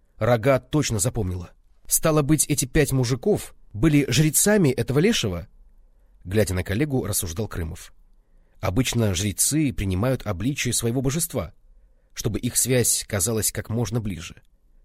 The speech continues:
Так тысячелетиями было. Они изображали животных, которые подчиняются хозяину, божеству этого леса».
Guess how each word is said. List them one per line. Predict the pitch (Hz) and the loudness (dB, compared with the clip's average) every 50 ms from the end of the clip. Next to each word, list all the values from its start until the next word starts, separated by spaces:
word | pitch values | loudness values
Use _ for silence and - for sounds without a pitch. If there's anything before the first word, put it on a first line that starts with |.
| _ _ _ - | _ _ _ -2
Так | - 131 120 - - | 2 2 2 2 0
тысячелетиями | - 113 123 - - 160 151 - - 92 92 90 | -4 -6 -4 -4 -2 0 0 0 -2 -4 -4 -4
было. | 92 104 87 76 80 - _ - - _ _ _ _ - | -4 -6 -6 -8 -10 -16 _ -20 -20 _ _ _ _ -2
Они | - 117 131 143 139 113 | 0 2 4 4 4 2
изображали | 110 - 113 127 123 110 110 127 117 110 104 95 98 - | 2 0 2 2 2 2 2 0 2 2 0 -2 -4 -6
животных, | - 87 113 123 104 175 214 - 131 117 98 - - - - - - - _ _ _ - | -6 -2 0 2 4 4 4 4 2 0 0 -2 -6 -20 -20 -20 -20 -20 _ _ _ -4
которые | - 117 - - 175 190 196 175 | -2 -2 2 4 4 4 4 4
подчиняются | - 139 - - 117 120 139 151 147 - - | 2 0 -2 -2 0 2 2 2 2 0 -2
хозяину, | - - 135 107 95 92 87 85 82 82 82 - _ - - - - - - - - - - | 0 0 0 0 0 -2 -2 -2 -4 -6 -8 -12 _ -20 -20 -20 -20 -20 -20 -20 -20 -16 -6
божеству | 98 95 131 120 151 - - - 147 110 | -2 0 2 2 2 0 0 0 0 0
этого | - 107 - 110 135 | -2 -2 -2 -2 -2
леса». | 127 107 85 - - - | -2 0 -2 -2 -4 -6